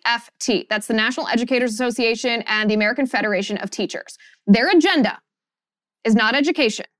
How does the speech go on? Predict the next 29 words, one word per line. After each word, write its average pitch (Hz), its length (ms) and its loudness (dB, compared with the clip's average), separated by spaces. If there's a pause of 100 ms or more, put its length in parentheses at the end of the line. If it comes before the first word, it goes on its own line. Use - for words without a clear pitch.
(960)
Their 214 140 0
agenda 226 300 2
is 302 80 2
not 370 200 0
students. 233 720 -2 (560)
Their 320 140 2
agenda 415 320 4
is 320 80 4
not 320 400 2
even 339 340 4
teachers. - 720 0 (680)
Their 262 140 2
agenda 240 300 4
has 349 100 2
become 277 300 2
very 214 260 2
clear 214 460 -2 (340)
for 214 120 -2
anybody 226 300 2
who's 254 180 4
watched 220 300 2
them 220 80 -2
over 214 140 0
the 226 80 -2
last 196 260 -2
year. 202 120 -2
It's 196 100 -8
very 254 200 2
dangerous. 254 580 0